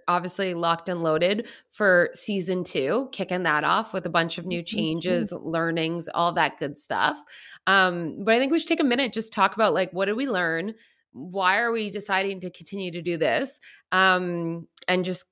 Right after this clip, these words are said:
Speaker 1: yeah, maybe even the highs and lows of podcasting. There's been a lot of realizations. <laughs> It's
Speaker 2: A lot.
Speaker 1: hard. This shit isn't easy. <laughs>
Speaker 2: No, I mean, it, it takes a lot of time,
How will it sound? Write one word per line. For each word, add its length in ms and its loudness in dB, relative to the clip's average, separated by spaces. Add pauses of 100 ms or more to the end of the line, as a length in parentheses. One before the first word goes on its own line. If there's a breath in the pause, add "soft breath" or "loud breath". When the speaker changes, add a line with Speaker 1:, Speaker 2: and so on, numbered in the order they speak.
(140)
Speaker 1:
yeah, 180 2
maybe 240 0
even 180 -2
the 60 0
highs 280 -2
and 100 -6
lows 280 -4
of 80 -16
podcasting. 760 -10
There's 240 -6
been 120 -6
a 60 -4
lot 180 4
of 120 -2
realizations. 1080 -2
<laughs> 40 -20 (400 loud breath)
It's 160 4
Speaker 2:
A 40 4
lot. 180 8
Speaker 1:
hard. 200 -2 (400 soft breath)
This 140 2
shit 280 2
isn't 180 2
easy. 440 0 (200)
<laughs> 100 -4
Speaker 2:
No, 480 4
I 160 2
mean, 220 2
it, 380 4
it 260 2
takes 340 0
a 80 2
lot 300 2
of 320 0 (240)
time, 600 0